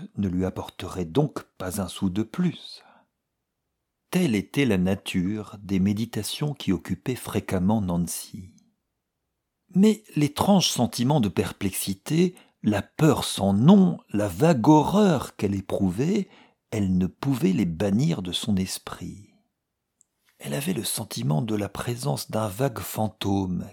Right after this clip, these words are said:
qui la poursuivait jour et nuit. Quel était ce fantôme ? Quel présage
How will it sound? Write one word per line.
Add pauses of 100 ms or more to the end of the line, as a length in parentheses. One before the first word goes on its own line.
qui
la
poursuivait
jour
et
nuit. (1300)
Quel
était
ce
fantôme ? (280)
Quel
présage